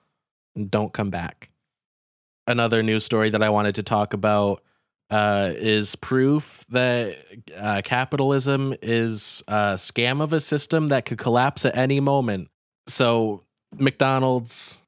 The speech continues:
has a, a few different distinct shapes of chicken nuggets that they sell. And one, uh, nugget that someone got in their meal did not fit any of those shapes. It was shaped like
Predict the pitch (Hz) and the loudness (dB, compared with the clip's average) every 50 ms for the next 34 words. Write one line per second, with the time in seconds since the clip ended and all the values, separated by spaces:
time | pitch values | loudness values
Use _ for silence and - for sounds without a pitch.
0 | - - 104 117 113 110 104 - 107 104 104 101 104 - 110 123 - - 185 190 | -10 -4 0 2 2 2 2 2 2 2 2 2 2 2 0 0 2 2 4 4
1 | 170 170 156 - 156 139 131 - 127 - - - 123 120 117 - - - - - | 4 4 4 2 2 2 2 0 -2 -2 0 0 0 0 0 -4 -4 -4 0 2
2 | 117 110 107 104 - - - - - - - 104 104 104 - - 120 104 - 110 | 2 2 2 0 -2 -6 -8 -8 -8 -6 -2 0 0 0 0 0 0 0 0 2
3 | 101 98 98 98 95 - - 92 - 98 95 - - - 87 80 78 73 - _ | 2 2 2 0 -2 -2 -4 -6 -4 -4 -4 -2 -2 -2 -2 -4 -4 -8 -10 _
4 | _ _ _ _ _ _ _ _ _ _ _ _ - - 113 113 117 113 113 113 | _ _ _ _ _ _ _ _ _ _ _ _ -6 -4 -2 -2 0 0 -2 -2
5 | 110 107 101 104 - _ _ - 123 123 139 151 160 165 160 156 160 165 170 151 | -4 -4 -6 -6 -10 _ _ -8 -2 0 2 2 2 2 0 0 -2 -2 -4 -4
6 | 120 - - _ _ - - 127 127 127 120 117 117 107 - 120 120 120 113 113 | -6 -10 -16 _ _ -4 0 2 2 2 2 0 0 -2 -4 -4 -2 0 0 0
7 | 107 110 110 117 117 - _ _ - 107 104 - - 117 110 107 107 104 104 104 | 0 0 -2 -2 -4 -6 _ _ -6 -4 -2 -2 -2 0 0 0 0 0 -2 -4
8 | 104 - _ - 104 107 110 107 104 101 95 - 101 104 104 107 107 104 101 98 | -6 -10 _ -16 -8 -2 0 2 2 2 0 -2 -2 -2 0 0 0 0 0 0
9 | 98 98 98 101 101 _ _ _ - 107 104 110 113 113 110 - - 117 120 123 | 0 0 -2 -2 -6 _ _ _ -10 -6 -2 0 0 0 0 0 0 0 2 2
10 | 135 143 147 131 131 131 120 113 - - 113 113 113 110 - - - - - - | 2 0 0 2 2 0 0 0 0 0 0 0 0 -2 -6 -6 -6 -6 -6 -8
11 | _ _ - 117 107 107 104 - - - 127 123 123 - - - - 120 113 110 | _ _ -2 2 2 4 4 2 2 0 2 0 -2 -2 -4 0 2 2 4 4
12 | 107 107 - - - | 2 0 -4 -10 -10